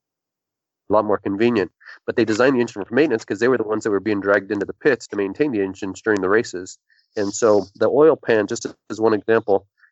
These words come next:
you can remove the oil pan in about fifteen minutes without even removing the exhaust or the muffler. And you can do a really good visual inspection. The way the case is designed, you look, look up inside, you can see the whole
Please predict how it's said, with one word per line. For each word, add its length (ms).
you 80
can 120
remove 340
the 100
oil 180
pan 300
in 80
about 220
fifteen 440
minutes 400
without 320
even 200
removing 420
the 80
exhaust 520
or 80
the 100
muffler. 440
And 160
you 60
can 80
do 100
a 40
really 300
good 260
visual 340
inspection. 580
The 60
way 120
the 100
case 320
is 160
designed, 480
you 80
look, 200
look 240
up 120
inside, 520
you 80
can 160
see 120
the 120
whole 200